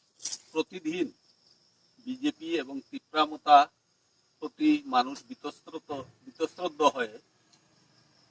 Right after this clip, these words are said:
কোনো না কোনো পাড়ায় কংগ্রেস দল মানুষ যোগদান করছে। আমরা আগামী দিনেও আমাদের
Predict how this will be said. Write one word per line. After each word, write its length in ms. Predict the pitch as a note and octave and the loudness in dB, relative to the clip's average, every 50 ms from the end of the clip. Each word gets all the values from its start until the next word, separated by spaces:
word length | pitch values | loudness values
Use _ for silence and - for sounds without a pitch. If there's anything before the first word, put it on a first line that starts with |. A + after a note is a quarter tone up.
| _ _ _ _ _ _ _ _ _ _ _ _ _ _ _ _ _ _ _ _ _ - | _ _ _ _ _ _ _ _ _ _ _ _ _ _ _ _ _ _ _ _ _ -6
কোনো 160 | - D3 D#3+ | -4 0 6
না 140 | E3+ F3 F3 | 10 10 10
কোনো 340 | - - D#3+ D#3+ D#3+ D#3 D#3 - _ _ | 10 8 -2 -4 -4 -4 -4 -8 _ _
পাড়ায় 320 | - B2+ C3 C3+ C#3+ C#3 B2+ - - - - - - - - - - | 2 4 6 6 6 6 4 0 -18 -20 -20 -20 -20 -20 -20 -10 -6
কংগ্রেস 340 | D3 C#3 C#3 C#3+ D3 D3 C#3+ C3 - | -4 -4 -2 -2 -4 -4 -4 -4 -4
দল 140 | D3+ D3+ E3+ D#3+ | -4 -4 -4 -2
মানুষ 300 | C#3+ C3+ B2+ C3 C#3+ E3+ - - - - - - - - - - - - - - - - - - - | -2 -2 -2 -2 -4 -12 -14 -16 -20 -20 -20 -20 -20 -20 -20 -20 -20 -20 -20 -20 -20 -20 -18 -16 -14
যোগদান 300 | - - - - - - - | -14 -8 -4 -2 -2 -2 -2
করছে। 240 | - - - - - - - - - - - - - - - - - - - - - - - - | -8 -16 -16 -16 -16 -16 -14 -14 -14 -14 -16 -16 -16 -16 -16 -14 -14 -14 -14 -14 -14 -14 -10 -4
আমরা 420 | - - - - - F3 F3 F#3 - - - - - - - - - B2+ | -2 -2 2 6 10 10 12 10 10 6 0 -12 -12 -12 -12 -8 -6 -4
আগামী 320 | C3+ - - D#3 E3 - | -2 0 0 0 0 0
দিনেও 280 | - F3 E3 - - - - - - - - - - - - - - - - | 0 -2 -2 -2 -4 -12 -14 -16 -16 -16 -16 -16 -16 -16 -16 -16 -14 -10 -6
আমাদের 320 | - - - - - - | -2 0 0 2 0 -2